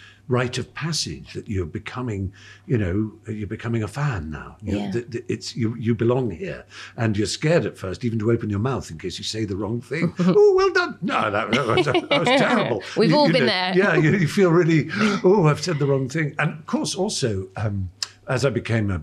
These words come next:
Speaker 1: a bit older, I got quite scared of going because it was at the height of, uh, the era of football, hooliganism and violence of the worst kind. Uh, particularly, I remember,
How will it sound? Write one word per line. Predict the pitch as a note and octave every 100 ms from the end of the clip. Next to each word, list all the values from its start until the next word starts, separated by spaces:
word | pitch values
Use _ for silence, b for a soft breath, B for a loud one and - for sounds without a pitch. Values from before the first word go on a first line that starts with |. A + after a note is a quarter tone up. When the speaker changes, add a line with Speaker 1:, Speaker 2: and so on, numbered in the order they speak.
| - -
Speaker 1:
a |
bit | G#2+ G2+
older, | G#3 C#4+ F#2+
I | G2
got | G#2 A#2+
quite | B2 -
scared | - F3+ -
of | D#2+
going | D#2+ E2 F#2+
because | A2+ - C3 B2+
it | B2+ C3
was | A#2+
at | C3+
the | D3+
height | - - A3+ E3+ -
of, | D2 -
uh, | D#2 C#2 B B B B
the | C3 A#2+
era | G#2+ G2 F2
of | D#2+
football, | - - - F2 D#2 D#2+ -
hooliganism | - A2 F#2+ F2+ E2
and | E2 D#2+
violence | G#2 A#2 G2 E2+ -
of | D#2
the |
worst | E2+ G#2 F2 -
kind. | G#2 F#2+ E2+
Uh, | - B B
particularly, | - D3+ D#3 A2+ G2+
I | F#2+
remember, | F#2 G2 G#2 F#2 F2